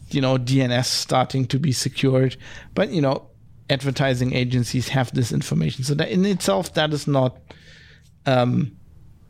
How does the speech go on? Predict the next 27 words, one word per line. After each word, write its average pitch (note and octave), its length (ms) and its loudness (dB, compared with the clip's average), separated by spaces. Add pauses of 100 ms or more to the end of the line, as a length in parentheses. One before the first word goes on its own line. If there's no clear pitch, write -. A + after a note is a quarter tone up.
(800)
like, B2+ 320 0 (2250)
such - 320 -2
a B2+ 60 2
bombshell. - 680 0
But - 220 -2
to - 80 2
me, E3 220 4
it's C#3 180 2
just, C3+ 240 -2
like, B2+ 220 -6
a C#3+ 80 0
huge C3 680 0 (720)
breach D3 340 2
of D3 120 -2
trust D#3+ 420 0
when C#3 160 2
we're C3+ 100 4
talking D#3 260 2
about B2+ 180 2
a - 40 -6
company F3+ 500 2
that, C3 340 2 (420)
that, C3+ 380 0 (140)
um, C3+ 400 2 (920)
prides E3+ 500 0
itself - 640 -2 (160)
on, C3 260 2